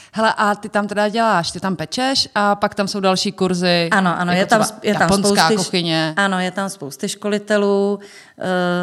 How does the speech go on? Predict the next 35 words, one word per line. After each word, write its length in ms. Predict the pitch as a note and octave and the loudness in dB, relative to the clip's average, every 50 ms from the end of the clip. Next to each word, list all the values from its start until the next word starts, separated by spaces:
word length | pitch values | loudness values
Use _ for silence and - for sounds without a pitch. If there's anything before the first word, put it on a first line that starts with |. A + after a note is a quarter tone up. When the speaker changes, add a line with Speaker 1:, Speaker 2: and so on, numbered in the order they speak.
| F3+ F3 - - - - - B3 A#3 - - - | -4 -4 -8 -10 -16 -20 -20 -20 -18 -18 -10 -4
Speaker 2:
dalo 180 | - E3+ F3 F#3 | -2 0 0 0
by 100 | F3 F#3 | -2 -4
se 160 | F3+ - F#3+ | -4 -4 -4
říct, 160 | F3+ F#3 F3 | -2 -2 -2
že 80 | - F#3 | -2 -2
vlastně, 420 | F3 F3+ F3 - G3 F#3 F3+ F3+ - | -2 -4 -4 -4 -6 -6 -6 -6 -8
eh, 40 | - - - F3+ F3 E3+ E3+ E3 D#3 D3+ - - | -10 -10 -8 -6 -6 -4 -4 -6 -8 -10 -12 -8
většinu 420 | F3 F#3 F3 F3+ - F#3+ F#3 F3+ | -4 -4 -4 -4 -4 -6 -4 -4
těch 320 | E3 F3+ F#3 F3+ E3+ - - - - - - _ | -4 -4 -4 -4 -4 -6 -12 -20 -20 -20 -20 _
kuchařů, 720 | _ - G3+ - - G3+ F#3+ F3+ F3+ F3+ F3 E3+ E3+ F3 F3 F3 - - _ - | _ -8 -6 -2 0 0 0 0 -2 -2 -2 -2 -4 -4 -8 -12 -16 -20 _ -18
Speaker 1:
Hmm. 120 | A3+ A3+ - | -16 -10 -6
Speaker 2:
eh, 580 | - F3+ F3 E3+ E3+ E3 E3 E3 E3 E3 E3 - - _ _ _ _ _ _ _ _ _ _ _ - - - | -4 -2 -2 -2 -2 -2 -2 -4 -6 -8 -10 -14 -18 _ _ _ _ _ _ _ _ _ _ _ -16 -10 -6
veřejnost 440 | F#3 E3+ F3 F3+ F3 E3+ E3+ D#3+ D3+ | -4 -4 -2 -2 -4 -4 -6 -8 -10
zná 680 | D3+ D3+ D#3+ E3+ F3 E3+ E3 E3 E3+ F3 F#3+ G3 - - - - - - - - - _ _ _ - | -10 -8 -4 0 0 2 2 2 2 0 0 -2 -6 -12 -20 -20 -20 -20 -20 -20 -20 _ _ _ -6
a, 640 | F#3+ F#3 F3+ F3 E3+ E3+ E3+ E3+ E3+ E3+ F3 F3 - - | -2 0 2 2 4 4 2 2 2 0 0 -2 -6 -8
eh, 280 | - F3+ F3+ F3 F3 | -10 -8 -6 -6 -6
střídáme 540 | F3 - - - F#3 F3 E3+ D#3+ D#3+ D#3 D#3 | -6 -6 -6 -4 -2 0 0 0 0 -2 -4
se, 180 | D#3 - F3+ E3 | -6 -6 -6 -4
máme 300 | E3+ E3+ E3 D#3+ D#3+ D#3+ | -4 -4 -4 -4 -4 -6
vždycky 380 | D#3 D3+ - - - F3 D#3+ | -8 -10 -12 -10 -8 -6 -6
na 100 | D#3 D#3 | -6 -6
půl 220 | D#3 - F3 F3 E3+ | -8 -8 -8 -6 -6
roku 240 | E3 D#3+ - F#3 | -8 -8 -10 -8
dopředu 440 | E3+ E3 D#3+ - - F#3 E3 E3 E3 | -8 -8 -10 -10 -8 -8 -6 -6 -6
rozebraný 560 | D#3+ D#3+ D3 D#3+ D#3 C#3+ D#3 D#3+ D#3+ E3+ F3 | -6 -6 -6 -8 -6 -4 -4 -4 -4 -4 -4
datumy, 600 | E3 E3 D#3 D#3+ - F3 E3+ E3+ E3+ E3 E3 E3+ - | -4 -4 -4 -4 -6 -8 -6 -6 -6 -6 -8 -10 -12
Speaker 1:
Hmm. 100 | - - - - - | -14 -20 -20 -20 -20
Speaker 2:
který 260 | _ - - F#3 F3 E3+ | _ -8 -6 -4 -4 -4
se 200 | E3+ - - E3+ | -4 -4 -6 -4
nám 200 | E3 D#3+ E3 E3 | -4 -4 -4 -4
hodí. 500 | D#3 D#3+ E3 D#3 D#3 E3 E3 E3+ E3+ E3+ - - - - - | -6 -8 -8 -6 -4 -4 -4 -4 -4 -6 -12 -20 -20 -14 -6
Já 160 | F3+ F3+ E3+ | -2 0 0
většinou 400 | E3 E3+ E3+ F3 - F#3 F3 E3+ | 0 0 -2 -6 -6 -6 -6 -6
dost 180 | E3+ E3 E3 - | -4 -6 -6 -6
často, 360 | - F3+ E3 - - - F3 | -6 -8 -8 -8 -6 -6 -4